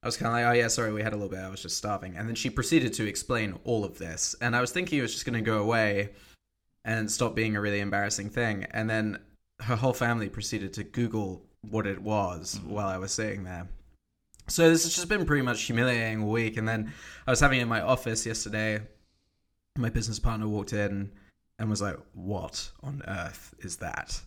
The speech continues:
Speaker 1: And, uh, I had to explain. And so it just continues to compound, but I feel very balanced right now for the past four days or whatever of having
Speaker 2: What, like
Speaker 1: this.
Speaker 2: it in, like, a trapeze artist kind of way?
Speaker 1: Always. I, I mean, I'm permanently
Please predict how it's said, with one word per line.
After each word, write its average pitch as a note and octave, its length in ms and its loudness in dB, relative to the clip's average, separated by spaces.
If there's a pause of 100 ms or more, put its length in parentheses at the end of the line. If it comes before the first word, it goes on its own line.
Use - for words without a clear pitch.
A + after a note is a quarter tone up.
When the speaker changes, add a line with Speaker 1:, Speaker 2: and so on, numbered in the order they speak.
(140)
Speaker 1:
And, G2+ 400 0
uh, G2+ 300 0
I - 60 -2
had A2+ 120 0
to - 100 -6
explain. B2+ 560 -2
And A#2 300 0
so C3 220 4
it C3 220 4
just D3+ 160 -2
continues G3 460 4
to - 80 0
compound, A2 440 6 (320)
but F#3 420 12 (680)
I D3+ 60 4
feel F3+ 160 0
very F#3 180 6
balanced D3 680 8
right G2 180 4
now A2+ 520 4
for - 120 -2
the A2 60 2
past G#2 480 2 (100)
four F#2+ 320 0
days F#2+ 320 0
or G2 60 -4
whatever G2 400 -2
of G2 80 -4
having G2 240 0
Speaker 2:
What, G#2 80 -2
like G#2+ 140 0
Speaker 1:
this. A#2 140 -4
Speaker 2:
it - 40 -16 (160)
in, A#2+ 140 -2
like, A2 200 -4
a G#2+ 40 -4
trapeze G#2 500 -8
artist D#3 340 -4
kind B3+ 220 -4
of C#4+ 60 -6
way? C4+ 300 -6 (520)
Speaker 1:
Always. A#2 600 4
I, C3+ 200 6
I - 100 2
mean, C#3 160 6
I'm C3+ 140 4
permanently G#2 800 4